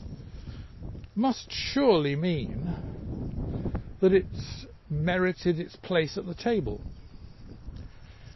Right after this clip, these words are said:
that it should, and we should,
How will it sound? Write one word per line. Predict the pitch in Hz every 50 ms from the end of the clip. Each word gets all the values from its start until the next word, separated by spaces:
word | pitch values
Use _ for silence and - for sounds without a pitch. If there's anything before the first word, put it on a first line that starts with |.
| - - -
that | 185 156 170
it | 175 175 -
should, | - - - - - 220 170 147 160 175 220 185 - - - - - - - - - - - -
and | 165 151 135 127 127
we | 151 202 220 202
should, | - - 123 110 113 135 151